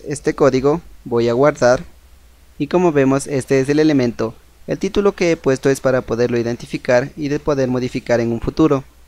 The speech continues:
Voy a guardar la configuración. Voy a cerrar la sesión como administrador,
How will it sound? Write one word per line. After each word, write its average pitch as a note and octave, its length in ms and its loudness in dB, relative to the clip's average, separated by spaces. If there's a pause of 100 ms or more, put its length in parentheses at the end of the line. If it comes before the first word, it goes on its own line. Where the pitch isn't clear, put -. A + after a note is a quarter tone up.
(160)
Voy E3+ 200 4
a F#3 60 4
guardar B2+ 380 2
la C3 100 0
configuración. A#2+ 840 -2 (840)
Voy D#3+ 200 4
a F3+ 80 2
cerrar C3 360 2
la C3 120 0
sesión C#3+ 420 0
como B2+ 220 0
administrador, C3 720 0